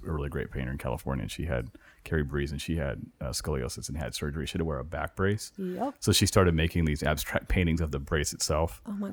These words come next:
Speaker 1: as this,
Speaker 2: gosh.
Speaker 1: like, metaphor for the folding, the
Speaker 2: It's
Speaker 1: folding, you know.
Speaker 2: Yeah, it's still in my parents' attic. We
Speaker 1: Yeah.
Speaker 2: always joke about having a bonfire, but we haven't done it.
Speaker 1: Yeah, yeah, yeah,
Speaker 2: <laughs>
Speaker 1: yeah.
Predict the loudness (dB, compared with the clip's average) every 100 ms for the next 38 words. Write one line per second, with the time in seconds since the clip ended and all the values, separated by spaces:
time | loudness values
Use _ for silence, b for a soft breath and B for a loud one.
0 | -2 0 0 0 0 2 2 0 0 0
1 | 0 0 0 0 2 2 4 2 0 _
2 | -4 -2 2 2 4 2 0 0 2 4
3 | 4 2 -2 -6 -2 2 4 4 0 -4
4 | -4 -4 -4 -6 -6 -6 -2 2 2 4
5 | 2 2 0 0 0 2 2 2 -2 -4
6 | -6 -8 -4 -2 -2 0 6 8 8 4
7 | 2 4 6 4 4 4 4